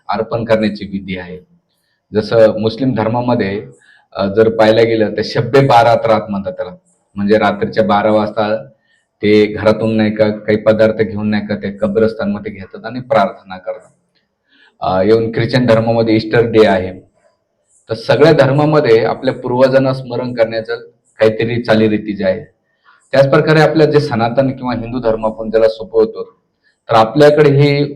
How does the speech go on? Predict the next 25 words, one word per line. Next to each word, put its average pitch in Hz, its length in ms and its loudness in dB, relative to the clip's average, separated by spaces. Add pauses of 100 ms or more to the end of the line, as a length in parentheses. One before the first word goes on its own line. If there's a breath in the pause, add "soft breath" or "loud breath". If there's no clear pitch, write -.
परंपरा 127 720 2
आहे 107 200 2
आणि 113 220 2
ते 123 100 -4
आपण 117 340 0
केलं 113 280 2
पाहिजे. 98 500 -2 (1040 soft breath)
म्हणून 139 180 6
शास्त्रामध्ये 147 580 6
सांगितलं 143 320 4
की 151 60 0
भाद्रपद 139 640 2
महिन्यामध्ये, 120 560 -4
आता 110 140 -4
हे 113 160 -8
जे 113 100 -6
भाद्रपद 110 500 -2 (120)
मास 107 300 -4
आहे, 98 220 -14 (240)
उद्या 107 200 0
भद्र 110 280 -2
पौर्णिमा 107 460 0
आहे, 92 120 -4
त्याच्यानंतर 110 640 -6
हा 104 340 -2